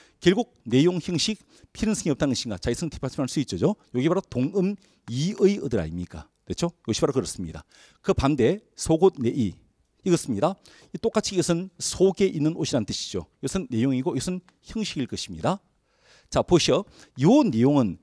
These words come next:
반드시 요 형식만 가지고 나타낸다. 그런 필연성이 있다면 진짜 그래야겠지만 이 형식을 통해서도 요 내용을 나타낼 수 있다는 것은 결국 이 내용은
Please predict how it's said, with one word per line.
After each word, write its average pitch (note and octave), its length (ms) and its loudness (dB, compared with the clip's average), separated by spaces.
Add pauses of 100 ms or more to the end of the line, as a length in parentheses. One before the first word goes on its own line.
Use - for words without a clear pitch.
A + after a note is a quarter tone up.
(160)
반드시 F3 460 0 (100)
요 B3+ 300 4
형식만 G#3 640 -2
가지고 C3+ 340 0
나타낸다. C3 520 -2
그런 F#3 280 -2
필연성이 B3 460 -2
있다면 B2 300 -2 (300)
진짜 C#4 320 0
그래야겠지만 G#2 760 -2 (540)
이 G3+ 360 0
형식을 F3 520 -2
통해서도 F#3 500 2 (460)
요 G#3 260 6
내용을 C3 320 2
나타낼 C3+ 240 0
수 - 160 -8
있다는 A2+ 160 -4
것은 F#2+ 320 -2 (120)
결국 D#3+ 360 2
이 E3+ 200 -2
내용은 B2+ 460 0